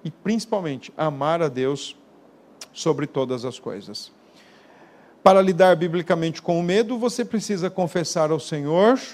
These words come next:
o seu temor egocêntrico, né, o medo exagerado com a coisa em si mesmo, cumprir as suas responsabilidades em amor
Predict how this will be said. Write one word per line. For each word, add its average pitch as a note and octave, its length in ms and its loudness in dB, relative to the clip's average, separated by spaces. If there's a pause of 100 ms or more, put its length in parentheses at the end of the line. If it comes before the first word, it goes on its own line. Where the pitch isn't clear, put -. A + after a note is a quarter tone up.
(600)
o E3 100 -2
seu F3 240 0
temor F#3+ 600 4
egocêntrico, G3 920 -2 (260)
né, D3+ 200 -2
o E3 100 -2
medo D#3 400 0
exagerado D3+ 1040 -2
com D#3 300 -4
a C#3 60 -6
coisa D3+ 560 -2
em D3 140 -4
si C3 200 -8
mesmo, E3+ 480 -4 (320)
cumprir C4 580 4
as G#3+ 120 2
suas G3 320 0
responsabilidades D#3 1300 -2 (380)
em A#3 420 2
amor D3 580 2